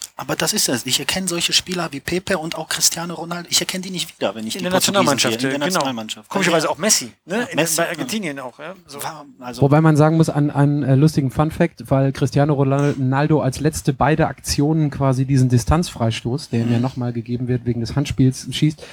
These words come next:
Speaker 3: vierunddreißig Freistoßversuche, seitdem er in der portugiesischen Nationalmannschaft
Speaker 1: Kein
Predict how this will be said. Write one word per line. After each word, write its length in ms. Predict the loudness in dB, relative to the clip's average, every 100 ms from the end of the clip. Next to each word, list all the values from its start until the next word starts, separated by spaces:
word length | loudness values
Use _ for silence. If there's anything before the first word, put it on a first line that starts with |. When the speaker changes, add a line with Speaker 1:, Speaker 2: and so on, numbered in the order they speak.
| -20 -20 -14
Speaker 3:
vierunddreißig 880 | -4 2 4 4 4 6 4 2 -2
Freistoßversuche, 960 | -2 -4 -2 -4 -2 0 0 0 2 2
seitdem 360 | 2 0 -4
er 60 | -4
in 40 |
der 60 | -2
portugiesischen 880 | 2 0 0 -2 -4 -4 -4 -4 -2
Nationalmannschaft 720 | -2 0 0 0 0 2 2
Speaker 1:
Kein 40 | 0